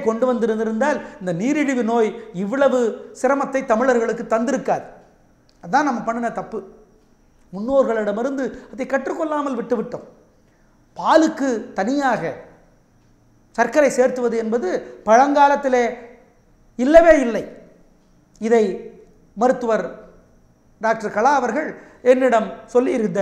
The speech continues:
தகவல் அது. ஆக, பழங்காலத்திலே அந்த மாதிரியான தகவல்கள்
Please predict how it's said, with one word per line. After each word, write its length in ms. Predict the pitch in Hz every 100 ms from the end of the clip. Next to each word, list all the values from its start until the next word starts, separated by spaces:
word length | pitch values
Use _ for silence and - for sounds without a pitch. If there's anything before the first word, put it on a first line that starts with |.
| 180 -
தகவல் 300 | 240 240 269
அது. 160 | 185 - - - - _ _ _ _ _ _ _ _ _ _ -
ஆக, 200 | 165 151 139 294 - - - - - - - - - - _ _ _ _ - 156 -
பழங்காலத்திலே 880 | 202 269 269 277 277 269 254 233 202 170 - -
அந்த 200 | 214 294
மாதிரியான 600 | 262 233 208 208 196 180 175 156 - - - _ _ _ _
தகவல்கள் 540 | 240 247 262 220 208